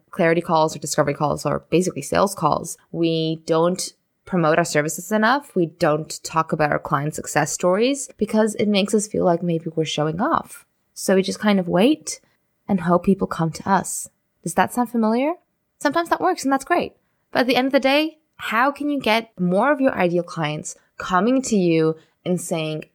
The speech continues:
"I need you. How can we work together?" And that's all part of your sales process. It's not just about what you do on that call with a potential client so that the end outcome is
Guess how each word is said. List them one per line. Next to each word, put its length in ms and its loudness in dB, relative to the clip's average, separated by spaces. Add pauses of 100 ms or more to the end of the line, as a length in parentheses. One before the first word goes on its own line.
"I 300 2
need 480 0
you. 160 2
How 340 0
can 240 -4
we 60 -4
work 180 0
together?" 480 -4 (240)
And 100 -10
that's 360 0
all 180 2
part 220 0
of 80 -2
your 60 2
sales 300 -4
process. 560 -8 (200)
It's 200 0
not 200 2
just 200 -4
about 220 2
what 240 0
you 100 2
do 360 0
on 180 2
that 160 0
call 300 2
with 100 2
a 40 -2
potential 440 -6
client 540 -4 (240)
so 140 0
that 100 0
the 200 -4
end 260 2
outcome 520 0 (100)
is 380 0